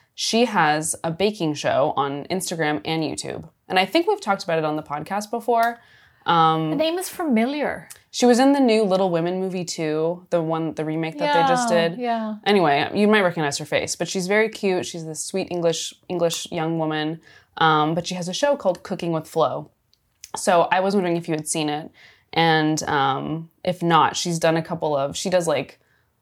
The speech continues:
Speaker 1: all kinds of things in cooking. She, you know, does pasta, sauces, things like that, makes ice cream. But she just did an episode called The Perfect Cup of Tea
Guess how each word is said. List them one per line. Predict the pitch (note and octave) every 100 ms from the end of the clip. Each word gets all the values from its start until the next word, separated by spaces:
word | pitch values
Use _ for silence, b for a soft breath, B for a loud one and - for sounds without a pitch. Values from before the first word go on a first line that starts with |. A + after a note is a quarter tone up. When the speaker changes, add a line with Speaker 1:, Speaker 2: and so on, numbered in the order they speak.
| _
Speaker 1:
all | G#3+ A3+
kinds | A3+ A#3
of | A#3
things | A3 A3 A3+
in | G#3+ G#3+
cooking. | G#3+ G#3+ G#3 G3+ G3+
She, | - E3+ D#3 D3+ D3 -
you | D#3+
know, | A#2+
does | A2 A#2
pasta, | - G#3+ G#3 - F3+ E3
sauces, | E3 F#3 E3+ E3+ F3
things | E3 E3
like | D#3 D3+
that, | D3+ D3
makes | D#3+ D3
ice | - D3+ -
cream. | E3 D3+ D#3+ E3 b b
But | - -
she | F3
just | E3+ F3 -
did | F3+
an | E3
episode | D3+ D#3+ D#3 D#3 D3 C#3+
called | - C3 G#2+
The | D3
Perfect | - D3+ D3+ D3 -
Cup | D#3+ D3+
of | -
Tea | - F3+ D3+ - -